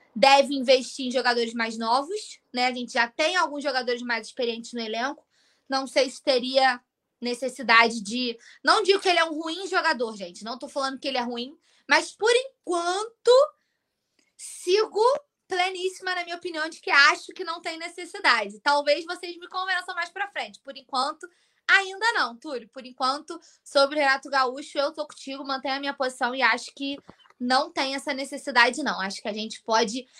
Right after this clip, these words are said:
abrir novos horizontes. Tem um monte de gente me, me ajudando com sinônimo de Coringa, né? Multifuncional, polivalente é bom também.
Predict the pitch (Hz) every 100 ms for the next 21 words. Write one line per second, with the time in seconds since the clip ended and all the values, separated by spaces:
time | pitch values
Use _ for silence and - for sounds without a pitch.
0 | - 262 254 208 269 302 381 _ _ _
1 | _ 285 349 392 370 370 370 381 320 339
2 | - - 370 _ 349 494 466 415 349 339
3 | - 349 320 269 285 302 294 339 220 269
4 | 330 311 311 269 - 262 269 262 220 -
5 | 254 240 302 254 226 233 320 - 285 -
6 | 208 240 262 285 302 311 262 247 294 320
7 | 262 277 302 233